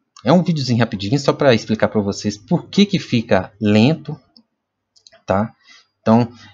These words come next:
é, é, é, é essa questão. O que dá pra fazer, galerinha, é, é, depende do lugar que você está.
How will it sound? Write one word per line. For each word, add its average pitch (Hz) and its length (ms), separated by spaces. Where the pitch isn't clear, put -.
é, 104 120
é, 95 320
é, 90 500
é 120 80
essa 131 160
questão. 156 340
O 170 80
que 214 120
dá 214 160
pra 220 160
fazer, 156 420
galerinha, 117 460
é, 110 280
é, 104 200
depende 156 540
do 180 100
lugar 143 320
que - 80
você 143 80
está. 120 500